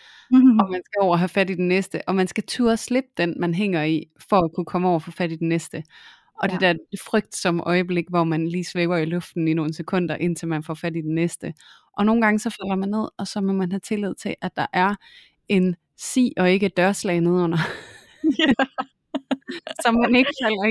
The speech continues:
Speaker 2: igennem som en
Speaker 1: Ja.
Speaker 2: slatten pasta,
Speaker 1: Ja.
Speaker 2: øhm, fordi man har valgt at have den her si, i stedet for det her dørslag, fordi man jo faktisk netop selv har også prøvet at gå og arbejde på, og så gøre de her huller lidt mindre,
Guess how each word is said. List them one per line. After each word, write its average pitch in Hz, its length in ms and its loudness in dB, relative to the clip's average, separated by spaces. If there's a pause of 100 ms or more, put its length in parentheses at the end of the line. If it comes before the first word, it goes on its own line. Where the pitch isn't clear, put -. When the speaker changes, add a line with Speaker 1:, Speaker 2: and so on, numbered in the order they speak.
Speaker 2:
igennem 214 600 0
som 202 320 0
en 190 60 -2
Speaker 1:
Ja. 247 140 4
Speaker 2:
slatten 214 440 -2
pasta, 220 420 -2 (400)
Speaker 1:
Ja. 185 340 4
Speaker 2:
øhm, 190 200 0 (100)
fordi 240 200 0
man 190 220 4
har 185 200 0
valgt 240 280 4
at 196 60 4
have 185 280 -2
den 190 180 -2
her 175 160 -2
si, 190 320 -6 (100)
i 175 60 -2
stedet 180 260 -4
for 170 80 -6
det 175 160 -6
her 170 180 -4
dørslag, 165 500 -4
fordi 202 280 0
man 165 200 0
jo 170 60 -4
faktisk - 520 -6 (440)
netop 190 340 2
selv - 280 -4
har 175 140 -2
også 175 220 -4
prøvet 170 200 -4
at 160 40 -6
gå 170 120 -4
og - 180 -6
arbejde 175 420 -6
på, 175 200 -6
og 175 80 -6
så 180 80 -6
gøre 175 160 -2
de 180 120 -6
her 175 160 -2
huller 175 300 -2
lidt 165 200 -6
mindre, 165 360 -6